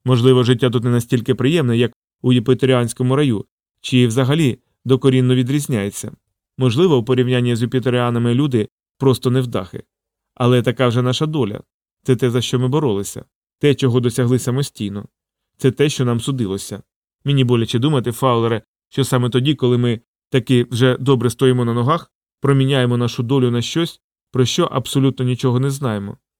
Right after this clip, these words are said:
у чому не можемо бути впевнені. "Я зачекаю", — відказав Фаулер. "Лише день-два. І попереджаю, вам не вдасться мене переконати. Я не зміню своєї думки". "Це все, про що я прошу", —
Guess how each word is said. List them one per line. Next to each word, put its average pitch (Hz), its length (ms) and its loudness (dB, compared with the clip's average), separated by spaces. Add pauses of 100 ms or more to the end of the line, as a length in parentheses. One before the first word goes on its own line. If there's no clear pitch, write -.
(100)
у 120 60 -4
чому 123 240 0
не 120 100 0
можемо 131 320 0
бути 120 220 -2
впевнені. 101 540 -6 (640)
"Я 120 200 4
зачекаю", — 104 540 -6 (380)
відказав 117 400 -2
Фаулер. 107 460 -8 (340)
"Лише 120 260 0
день-два. 123 520 -4 (380)
І 120 100 0
попереджаю, 117 640 -2 (340)
вам 117 220 0
не 117 80 0
вдасться 123 380 -2
мене 110 200 -2
переконати. 117 640 -6 (280)
Я 120 160 2
не 113 100 -2
зміню 147 280 -4
своєї 107 320 -4
думки". - 380 -14 (540)
"Це 202 120 0
все, 156 220 0
про 127 160 -2
що 123 180 -2
я 117 80 2
прошу", — - 400 -10